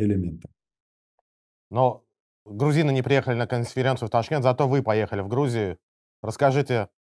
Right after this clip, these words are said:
Speaker 2: ща-, о чём было мероприятие. Буквально вкратце, пожалуйста. И эти события как-то тематически связаны между собой? Центральноазиатское и грузинское?
Speaker 1: Нет, тематически они не связаны. Это больше, конечно, Грузии. Это было двустороннее, обсуждение двусторонних отношений,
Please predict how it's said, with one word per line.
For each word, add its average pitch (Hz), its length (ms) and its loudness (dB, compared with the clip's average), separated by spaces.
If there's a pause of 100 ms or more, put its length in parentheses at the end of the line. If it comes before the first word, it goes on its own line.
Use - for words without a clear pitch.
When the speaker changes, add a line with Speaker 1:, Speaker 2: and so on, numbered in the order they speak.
(400)
Speaker 2:
ща-, 110 920 0
о 110 100 -4
чём 123 180 -4
было 117 120 -2
мероприятие. 120 540 0
Буквально 139 320 2
вкратце, 120 360 0
пожалуйста. 120 540 -2
И 120 180 -2
эти 120 200 -6
события 127 440 -2
как-то 107 260 -4
тематически 120 560 -6
связаны 131 340 -2
между 98 200 -6
собой? 92 380 -8 (120)
Центральноазиатское 113 800 -2
и - 20 -12
грузинское? 101 440 -8 (1040)
Speaker 1:
Нет, 151 180 -2
тематически 165 480 0
они 151 140 2
не 147 100 2
связаны. 170 400 0
Это 131 140 -2
больше, 135 320 2
конечно, 120 440 -8
Грузии. 101 460 -4
Это 104 200 -8
было 90 160 -10
двустороннее, 117 580 -2
обсуждение 117 400 -2
двусторонних 131 560 -2
отношений, 117 680 -8